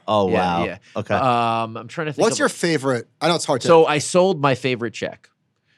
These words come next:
Speaker 2: because I, I got offered fifteen X and I said, "I gotta let it go."
Speaker 1: Okay.
Speaker 2: My favorite check is a great money check. So, um, there was, uh, there was a, a mobster,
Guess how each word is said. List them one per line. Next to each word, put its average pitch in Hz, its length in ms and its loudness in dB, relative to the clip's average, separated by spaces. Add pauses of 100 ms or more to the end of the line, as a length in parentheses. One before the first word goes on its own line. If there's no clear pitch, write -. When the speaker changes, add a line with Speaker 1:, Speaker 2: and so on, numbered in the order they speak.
(160)
Speaker 2:
because 120 340 -2
I, 113 200 -2 (140)
I 110 200 -2
got 110 260 -2
offered 113 400 -2
fifteen - 640 -6
X 92 340 -12
and 92 80 -16
I 87 100 -18
said, 92 200 -12
"I 90 80 -14
gotta 92 220 -12
let 90 160 -16
it 87 100 -20
go." 65 240 -18 (300)
Speaker 1:
Okay. 98 220 -10 (1120)
Speaker 2:
My 139 140 2
favorite 165 420 -2
check 117 420 -2 (480)
is 107 140 -6
a 104 60 -8
great 107 320 -4
money 101 260 -12
check. - 420 -16 (100)
So, 107 520 -6
um, 101 440 -8 (1040)
there 123 220 0
was, 117 320 -2
uh, 101 380 -4 (420)
there 123 140 -2
was 120 200 -2
a, 110 200 0
a 110 120 -2
mobster, 107 760 -4